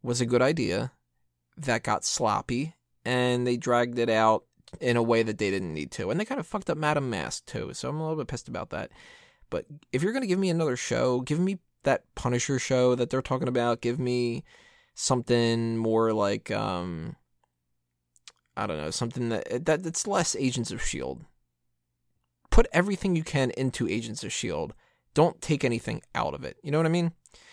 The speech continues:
So we'll see what ends up happening with that. But I did like 'em on this season, and it was sad to see them go, so hopefully they do come back. Now, I'm skipping around the, our protagonist here, aren't I?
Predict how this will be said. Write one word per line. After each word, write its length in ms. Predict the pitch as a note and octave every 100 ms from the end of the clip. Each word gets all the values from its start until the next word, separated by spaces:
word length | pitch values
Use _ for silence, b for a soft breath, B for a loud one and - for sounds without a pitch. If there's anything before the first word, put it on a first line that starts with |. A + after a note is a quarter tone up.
| B
So 140 | - A#3
we'll 100 | B3
see 160 | -
what 120 | G3
ends 120 | E3 C#3
up 60 |
happening 320 | B2+ - -
with 100 | F2+
that. 220 | - - -
But 160 | - - B B B
I 80 | -
did 220 | E3 F#3+
like 200 | F#3 F3+
'em 120 | F3+ E3+
on 140 | D#3+
this 160 | D#3+ -
season, 460 | D#3+ D3+ D#3+ E3 _ _ -
and 460 | A#2+ A#2+ A#2 A#2+
it 220 | C2 A2 F#2
was 120 | A2+
sad 180 | A#2 A2+
to 80 |
see 160 | A#2 G#2
them 100 | G2+
go, 300 | D3+ A3 A3+
so 220 | - F3
hopefully 260 | F3 F3 D#3+
they 160 | B2+
do 120 | A#2+ F2+
come 200 | - G#2+
back. 360 | D#2 C2+ - _ b b b b b
Now, 380 | - G2+ A2 A2
I'm 120 | D3
skipping 360 | F#3 - A#3+ E3
around 800 | D3+ D3+ C#3+ C3+ A#2+ A2+ C#3+ E3
the, 120 | B2+
our 160 | C#3 C#3+
protagonist 760 | D#3 D3 A#3+ D4 - C2+ -
here, 160 | A2+ A#2
aren't 240 | F3 C3
I? 200 | F#2+